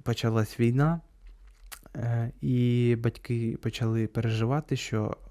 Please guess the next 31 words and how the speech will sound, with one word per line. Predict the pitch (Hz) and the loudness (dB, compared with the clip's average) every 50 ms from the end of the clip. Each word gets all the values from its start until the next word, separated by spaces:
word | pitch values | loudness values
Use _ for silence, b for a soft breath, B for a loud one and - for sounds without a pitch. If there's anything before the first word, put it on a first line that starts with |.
| - - | -12 -6
от, | - 113 117 110 - - - | -2 -2 -2 -2 -4 -6 -6
е, | 107 110 110 110 107 107 107 113 - - | -4 -2 0 0 0 0 0 -2 -2 -4
буду | 113 113 113 120 117 113 | -4 -2 -2 -2 0 2
я | 120 113 110 | 4 4 4
без | 107 113 110 110 | 4 2 2 2
університету, | 113 113 113 113 113 - - - 117 107 - 113 | 2 2 2 2 0 -2 -2 -2 -2 0 0 0
мене | 110 110 110 110 110 | 0 0 0 0 0
можуть | 107 110 110 113 107 107 | 0 0 -2 -2 -2 0
загребти. | 117 113 107 113 117 - - - - 190 190 190 B B B | 0 0 0 0 -2 -4 -2 4 4 4 4 2 B B B
Ну, | B 156 190 220 233 240 208 202 202 175 139 - - - | B 4 4 6 6 6 4 2 2 0 0 -2 -4 -6
на | - - 113 123 | -4 -2 0 0
жаль, | 127 143 139 127 117 110 - - - - - - | 2 4 4 4 2 2 -2 -6 -10 -12 -12 -8
тільки | - 131 - - 123 | -8 -8 -4 -4 -2
на | 113 107 107 | -2 -4 -4
контракт | - 110 113 123 143 202 220 - - | -6 -6 -4 0 0 0 0 0 0
я | 214 | 0
зміг | 202 196 202 196 - | 0 0 -2 -2 -2
поступити. | - - 180 - - 196 185 - 196 190 185 - 175 170 170 165 165 160 160 156 147 143 135 139 | -4 -6 -6 -4 -6 -6 -2 0 0 0 0 0 -2 0 0 0 0 0 0 0 -2 -2 -2 0
Насправді, | 156 175 180 - 185 175 151 143 143 147 | 2 0 2 4 4 6 6 6 6 6
я | 147 139 135 | 6 6 6
коли | 139 - 143 135 135 | 4 4 6 6 6
в-, | 120 - 135 120 101 113 | 4 4 4 4 4 4
складав | - - - - 135 123 127 117 | 2 0 0 2 2 4 4 2
вступні | - - - - 127 - 139 139 | 0 -2 -8 -6 -2 2 4 4
іспити, | 143 135 - - 120 - - 123 120 117 117 113 113 113 113 110 - | 4 2 0 -4 -6 -4 0 2 2 4 4 4 4 4 4 2 4
перехвилювався | - 117 117 - - - 117 117 117 120 131 147 139 - - - 117 113 110 | 2 2 2 2 2 4 4 4 6 4 4 2 2 0 -2 -2 0 2 2
і, | 104 110 110 110 110 117 | 2 2 2 2 2 2
ну, | 117 117 113 107 - 110 - - | 2 2 0 0 -2 -2 -2 0
ну, | 110 110 110 | 2 2 2
знаєте, | 113 117 113 117 117 104 - - 60 | 2 0 -2 -2 -2 -2 -2 -4 -6
як. | - - | -6 -8